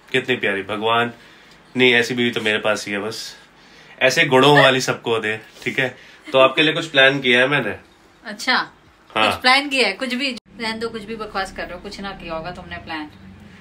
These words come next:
Speaker 2: मैं तुम्हारे लिए बस plan करती रहती हूँ, खाना बनाऊँ, क्या बनाऊँ, क्या खिलाऊँ,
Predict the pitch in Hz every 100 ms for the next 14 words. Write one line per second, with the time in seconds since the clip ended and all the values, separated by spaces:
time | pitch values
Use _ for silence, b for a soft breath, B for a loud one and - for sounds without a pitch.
0 | B - - 185 196 208 214 208 208 202
1 | 202 - 190 196 190 180 180 180 233 233
2 | 190 190 196 190 208 208 180 185 190 190
3 | 208 190 180 - 180 190 294